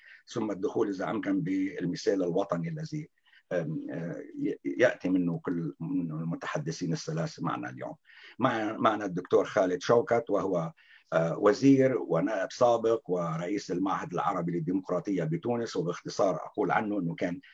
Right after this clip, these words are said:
نائبا لرئيس مجلس النواب التونسي، وانتخب، آه، عضوا في البرلمان التونسي سنة، آه،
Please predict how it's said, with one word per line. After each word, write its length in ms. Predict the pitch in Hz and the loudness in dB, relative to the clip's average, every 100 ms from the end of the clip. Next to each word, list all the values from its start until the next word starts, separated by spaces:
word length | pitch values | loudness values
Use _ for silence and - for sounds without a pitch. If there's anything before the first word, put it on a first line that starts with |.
| - - 104 | -20 -10 2
نائبا 340 | 117 113 104 | 4 4 4
لرئيس 560 | 95 95 98 113 120 113 | 2 2 2 0 -2 0
مجلس 360 | 110 104 - | 0 0 -4
النواب 380 | 104 101 113 101 | -2 0 0 0
التونسي، 580 | 98 127 117 101 - 78 | -4 0 0 0 -2 -4
وانتخب، 480 | 85 87 104 82 80 - - - - | -6 -6 -8 -8 -12 -16 -20 -20 0
آه، 140 | 85 82 | 0 2
عضوا 260 | 90 90 | 0 -2
في 80 | 92 | -2
البرلمان 500 | 90 90 87 95 101 | -4 -2 -2 0 0
التونسي 440 | 95 - 107 - | 0 0 -2 -2
سنة، 280 | 78 85 80 - | -6 -4 -4 -6
آه، 200 | 78 76 | -10 -8